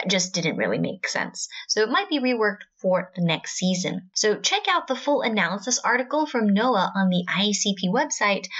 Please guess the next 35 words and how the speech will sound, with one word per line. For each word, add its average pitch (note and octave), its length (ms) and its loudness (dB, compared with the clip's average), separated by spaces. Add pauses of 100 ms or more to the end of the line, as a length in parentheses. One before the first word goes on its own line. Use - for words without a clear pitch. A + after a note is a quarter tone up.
(140)
I'll F#3 200 0
put G3+ 200 -4
the F3+ 100 0
link E3+ 280 2
in F3+ 80 2
the E3+ 80 2
description. - 800 -4
All C#4 100 0
right, - 120 -4
in F#3+ 220 -4
other F#3+ 240 2
news, D4+ 400 2
also, B3 540 0 (320)
I E4+ 360 2
A E4+ 40 -6
C D#4 260 0
P C#4+ 220 0
approved E4 880 0 (240)
Season C#4 480 0
four A#3+ 380 0
Vassal B3+ 760 -2
Tournament F#3 520 2
season D#3 480 0
is C#3+ 180 -2
commencing. C#3 840 -4
So G#3 180 2
there G3 320 0
are D#4+ 180 2
some C4+ 280 -2
notable A3+ 400 0
changes F#3 500 0
compared G3+ 520 -4
to A3+ 100 -4
Season F#3+ 580 0
three. F3+ 380 0